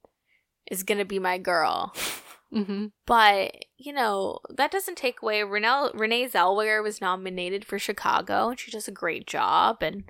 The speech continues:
Speaker 2: Yeah.
Speaker 1: and I know that, like, she won the next year for Cold Mountain, and Harvey Weinstein kinda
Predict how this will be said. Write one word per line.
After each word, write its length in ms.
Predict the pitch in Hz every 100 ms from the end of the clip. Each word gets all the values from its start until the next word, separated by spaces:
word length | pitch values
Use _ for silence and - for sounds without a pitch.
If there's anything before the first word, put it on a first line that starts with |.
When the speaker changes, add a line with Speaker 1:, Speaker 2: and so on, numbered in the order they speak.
| _ _
Speaker 2:
Yeah. 520 | 294 311 262 208 208 - -
Speaker 1:
and 140 | 277
I 100 | 294
know 300 | 294 262 262
that, 300 | 247 214 190 - _ _ _ 202
like, 200 | 190 -
she 200 | - 220
won 420 | 202 190 196 180
the 80 | 185
next 500 | 190 180 180 - -
year 280 | 196 170 175
for 140 | - 185
Cold 280 | - 190 220
Mountain, 500 | 151 - 202 214 - _ _ _ _ _ _ _
and 220 | 190 190
Harvey 340 | 180 - 190 190
Weinstein 640 | 196 185 - - 196 190
kinda 340 | - 214 202